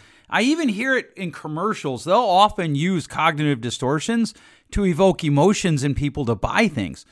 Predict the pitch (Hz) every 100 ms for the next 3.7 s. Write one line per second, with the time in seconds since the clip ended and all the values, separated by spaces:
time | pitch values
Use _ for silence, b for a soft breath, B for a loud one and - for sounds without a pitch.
0 | b b b b - 185 214 151 180 -
1 | 240 285 262 196 - 220 233 262 - 190
2 | 165 - b b b b - 180 175 220
3 | 262 254 233 214 208 156